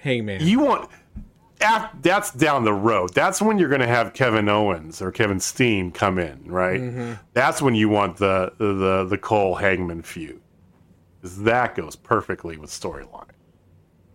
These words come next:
Speaker 2: So that's my thought. You have any thoughts on who it would be?
Speaker 1: Hangman <sighs> makes so much damn sense.
Speaker 2: It,
Speaker 1: It,
Speaker 2: it does.
Speaker 1: but it hurts. Like it, like, it almost feels like it makes too much sense. And every time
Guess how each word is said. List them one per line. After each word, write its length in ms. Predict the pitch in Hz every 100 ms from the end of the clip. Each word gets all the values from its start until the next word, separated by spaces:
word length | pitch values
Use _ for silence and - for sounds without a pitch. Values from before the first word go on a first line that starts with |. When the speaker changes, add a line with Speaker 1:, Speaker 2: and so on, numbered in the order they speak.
| _
Speaker 2:
So 380 | - 98 92 -
that's 220 | 202 208
my 180 | 175 104
thought. 260 | - 82 -
You 140 | 151 175
have 80 |
any 140 | 175 165
thoughts 260 | 170 165
on 80 | 160
who 160 | 156 165
it 40 |
would 60 | 151
be? 260 | 160 165 165 - - - - - - -
Speaker 1:
Hangman 560 | - 220 233 220 214 202 - _ _ _
<sighs> 400 | - - - -
makes 280 | 160 170 160
so 340 | - - 165 160
much 240 | 151 143
damn 240 | 135 123 110
sense. 540 | - 123 123 123 - - _
Speaker 2:
It, 120 | 143
Speaker 1:
It, 120 | 151 160
Speaker 2:
it 180 | 117 123
does. 160 | 180
Speaker 1:
but 140 | 185 175
it 80 | 135
hurts. 480 | - 202 117 -
Like 140 | 151 143
it, 200 | 143 139
like, 200 | 151 151
it 200 | 160 -
almost 400 | 160 175 170 -
feels 200 | 160 135
like 80 | 135
it 60 |
makes 220 | 131 127 -
too 180 | -
much 160 | 151 156
sense. 380 | - 165 170 -
And 200 | 135 131
every 220 | 135 170
time 400 | 170 190 175 156